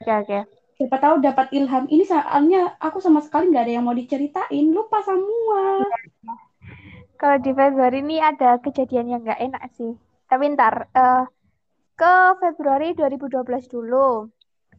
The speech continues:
Speaker 1: Eh, belum ada yang aku inget. Itu berarti posisinya aku kelas berapa tuh? Kelas lima. Belum ada yang aku inget.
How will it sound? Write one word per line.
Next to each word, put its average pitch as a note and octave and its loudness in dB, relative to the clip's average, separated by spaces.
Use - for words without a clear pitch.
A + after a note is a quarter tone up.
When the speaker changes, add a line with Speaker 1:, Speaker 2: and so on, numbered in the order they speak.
Speaker 1:
Eh, C#4+ 6
belum B3+ -6
ada B3+ -6
yang A#3+ -4
aku B3 -10
inget. A#3+ -12
Itu C#4+ -8
berarti B3+ -4
posisinya C4 -8
aku C4 -8
kelas B3+ -8
berapa - -8
tuh? A3 -8
Kelas B3 -10
lima. A#3+ -8
Belum A#3+ -6
ada B3 -8
yang A#3+ -4
aku A#3+ -12
inget. A#3 -6